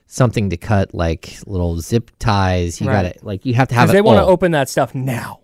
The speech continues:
Speaker 1: Well, yeah, but, like, some of the packaging now is crazy,
Speaker 2: Insane.
Speaker 1: Kyle. Like, you cannot get in. So, uh, but I miss it. I miss all of that. So, isn't that amazing? Uh, wow, and these things do eight K and four K?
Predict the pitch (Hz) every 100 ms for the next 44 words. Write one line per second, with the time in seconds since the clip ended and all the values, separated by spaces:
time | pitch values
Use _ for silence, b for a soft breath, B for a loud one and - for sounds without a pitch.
0 | - 156 160 151 208 180 131 143 - 131
1 | 123 - 185 196 131 - 123 151 127 113
2 | 104 98 90 90 - - - 135 135 143
3 | 117 151 143 135 110 - 131 120 139 -
4 | 160 160 123 113 110 113 107 - _ _
5 | _ _ _ - - 117 104 - 120 110
6 | 131 113 101 110 107 90 - - 101 101
7 | 101 87 80 76 - - 98 87 - b
8 | b b _ 147 190 208 185 143 170 160
9 | 101 73 _ _ 107 101 101 92 92 95
10 | - _ _ _ _ _ 110 117 117 92
11 | 98 120 214 202 185 - 113 160 - 127
12 | 156 190 - 123 120 147 117 139 - 170
13 | 202